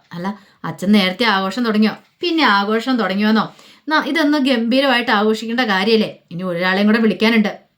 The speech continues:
ഹും. ആ, അയാളെ, ആ ഉണ്ണിത്താൻ വക്കീലിനെ, എൻ്റെ വിജയം എനിക്കൊന്ന് ആഘോഷിക്കണ്ടേ? അത് കേട്ടപ്പം അപർണ പറഞ്ഞു, "അച്ഛാ, അത് പിന്നെ വേറൊരു കാര്യമുണ്ട്,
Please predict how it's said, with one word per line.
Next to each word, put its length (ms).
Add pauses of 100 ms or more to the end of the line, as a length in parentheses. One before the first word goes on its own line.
(120)
ഹും. 120 (760)
ആ, 60 (200)
അയാളെ, 340 (100)
ആ 80
ഉണ്ണിത്താൻ 460
വക്കീലിനെ, 440 (520)
എൻ്റെ 220
വിജയം 340 (360)
എനിക്കൊന്ന് 380
ആഘോഷിക്കണ്ടേ? 640 (760)
അത് 180
കേട്ടപ്പം 420 (440)
അപർണ 280
പറഞ്ഞു, 220 (100)
"അച്ഛാ, 240 (180)
അത് 120
പിന്നെ 220
വേറൊരു 360
കാര്യമുണ്ട്, 340